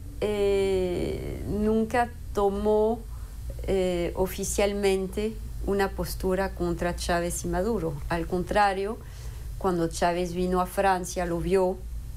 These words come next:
em, incluso lo dijo públicamente que le había caído muy bien porque Chávez empezó a re-, a des-, a hablarle de Víctor Hugo. Entonces, para mi padre, Víctor Hugo es un santo, entonces ya empezó la,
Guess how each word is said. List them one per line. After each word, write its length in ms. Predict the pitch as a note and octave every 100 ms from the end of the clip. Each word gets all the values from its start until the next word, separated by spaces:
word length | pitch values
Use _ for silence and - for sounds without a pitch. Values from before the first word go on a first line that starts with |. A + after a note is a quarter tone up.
| - - - - - - - - - - - - -
em, 840 | F#3 F3 F3 F3 E3+ E3+ E3+ E3+ - -
incluso 920 | F#3 E3 F#3 E3+ G3+ F#3+ F#3 E3+ D#3
lo 280 | D3 D#3+ - -
dijo 260 | E3 F3 F3+
públicamente 920 | - F#3 F#3 F#3 F3 F3+ F3+ F3 F3+
que 120 | -
le 120 | D#3+ D3+
había 320 | D#3 D#3+ D#3+
caído 360 | E3+ E3 E3
muy 160 | E3+ F3+
bien 380 | F3 F3 E3+ E3
porque 320 | E3+ - D#3
Chávez 360 | - E3+ E3 F3
empezó 420 | E3 E3+ D#3+ F3+
a 60 | F3
re-, 220 | E3+ E3
a 260 | - D#3+ D#3+
des-, 340 | E3 E3 - - - - -
a 100 | F3
hablarle 420 | F3 F3 F3 F#3
de 140 | E3+
Víctor 460 | E3 F3+ - E3+ E3+
Hugo. 420 | F3+ E3+ E3+ F3
Entonces, 420 | D#3+ D#3+ D#3+ D#3+
para 180 | E3 E3+
mi 120 | E3+ E3
padre, 500 | F3 E3+ E3 E3 E3
Víctor 400 | D#3 - E3 E3
Hugo 260 | E3 E3+
es 180 | F3+ F3
un 100 | F#3+
santo, 480 | - G3 E3+ E3 E3+
entonces 420 | E3 - - F3
ya 140 | - -
empezó 460 | D#3+ E3 - E2+
la, 220 | E3+ D#3+